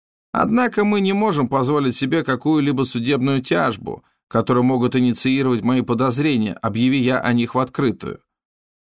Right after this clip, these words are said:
Так что сейчас мы делаем лишь то, что нам под силу – и просто держим его здесь. Это понятно? Я кивнул, на сей раз с искренним почтением.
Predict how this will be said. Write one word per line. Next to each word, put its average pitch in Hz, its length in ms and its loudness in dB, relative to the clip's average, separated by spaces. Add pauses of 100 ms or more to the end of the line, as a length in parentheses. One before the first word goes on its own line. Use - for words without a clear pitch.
(140)
Так 175 180 0
что - 140 0
сейчас 185 640 -2 (320)
мы 196 160 2
делаем 185 400 2
лишь 160 220 0
то, 208 240 0
что 160 200 -4
нам 165 220 0
под 156 220 -2
силу – 104 480 -2 (640)
и 117 100 2
просто 165 560 0
держим 127 460 0
его 120 260 2
здесь. 98 560 -6 (1080)
Это 110 240 2
понятно? 117 680 0 (1500)
Я 123 200 2
кивнул, 127 560 0
на 107 160 2
сей 135 200 0
раз 151 280 -2
с - 160 -4
искренним 123 400 2
почтением. 95 680 -2